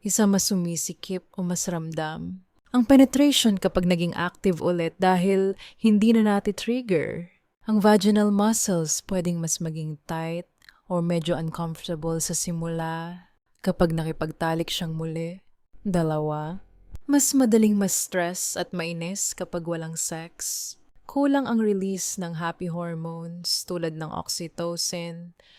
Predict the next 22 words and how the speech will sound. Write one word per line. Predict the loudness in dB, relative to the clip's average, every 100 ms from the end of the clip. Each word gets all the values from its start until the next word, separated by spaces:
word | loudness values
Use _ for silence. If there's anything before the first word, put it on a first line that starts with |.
| _
Dahil | -2 2 2 0
dito | 0 0 0
pwedeng | 0 0 -2
maging | -2 -4 -4 -4
mas | -4
irritable, | -6 -6 -6 -4 -2 -2 -2 -8 _ -20 -20 -12 2
mas | 4 6
sensitive | 4 4 4 0 2 4 4 4
at | 2
mabilis | 4 4 4 2 2 0
mainis | 0 -2 -4 -4 -2 -2
kahit | 0 0 2
sa | 2
maliliit | 2 0 -2 -4 -6 -6
na | -6
bagay. | -6 -8 -8 -8 -8 -10 -14 -16 _ -12
Tshi. | -8 -8 -8 -8 -10 _ _ _ _ _ _ -4
Bumababa | -2 0 0 0 -2 -2 -4 -4 -6 -10 -18 _ _ _
ang | -6 -2 -2
libido, | -2 -4 -4 -2 -4 -4 -8 -14 _ _ _ -10
parang | -6 -6 -6
cycle. | -4 -4 -4 -8 -8 -8 -8